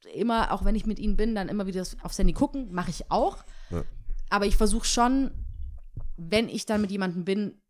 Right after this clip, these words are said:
Speaker 1: auch je nachdem, man zu zweit im Gespräch ist,
Speaker 2: Ja.
Speaker 1: das Handy dann umzudrehen und somit hast du auch kein, ähm, Blaulicht
Speaker 2: Das
Speaker 1: oder je
Speaker 2: ist zwei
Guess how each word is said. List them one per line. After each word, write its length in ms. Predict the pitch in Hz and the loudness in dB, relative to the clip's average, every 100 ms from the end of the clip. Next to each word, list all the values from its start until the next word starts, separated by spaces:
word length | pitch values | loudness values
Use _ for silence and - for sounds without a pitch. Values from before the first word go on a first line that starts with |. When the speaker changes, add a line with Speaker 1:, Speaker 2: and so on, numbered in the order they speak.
| _ - | _ -6
Speaker 1:
auch 360 | 175 180 - - - - - | -4 -4 -6 -10 -10 -10 -8
je 120 | 196 | -4
nachdem, 720 | 214 - 196 202 196 196 - - - - - - - - | -2 -4 -4 -6 -6 -8 -10 -10 -10 -12 -8 0 0 0
man 220 | - 190 185 | -2 -2 -2
zu 120 | 185 | -4
zweit 220 | - 214 | -4 -2
im 120 | 226 | 0
Gespräch 300 | 185 - 220 | -2 -4 -4
ist, 120 | 190 185 | -2 -4
Speaker 2:
Ja. 60 | |
Speaker 1:
das 140 | 175 - | -6 -4
Handy 180 | 190 | -4
dann 120 | 170 151 | -4 -2
umzudrehen 760 | 247 269 262 - 254 262 285 _ _ _ _ _ | 0 0 -4 -8 -4 -2 -4 _ _ _ _ _
und 440 | 185 190 180 - - _ _ _ _ _ _ | -4 -2 -2 -8 -20 _ _ _ _ _ _
somit 260 | 180 190 175 | -6 -2 -2
hast 160 | 175 | -2
du 40 | 151 | -4
auch 100 | 147 | -6
kein, 360 | 175 165 160 | -4 -2 -2
ähm, 380 | - 147 147 143 - _ _ _ _ - - | -4 -6 -6 -8 -12 _ _ _ _ -16 -12
Blaulicht 520 | 151 147 160 160 156 | -6 -2 0 -2 2
Speaker 2:
Das 120 | 117 | 2
Speaker 1:
oder 80 | 120 | 4
je 60 | 107 | 2
Speaker 2:
ist 40 | |
zwei 120 | 107 | 4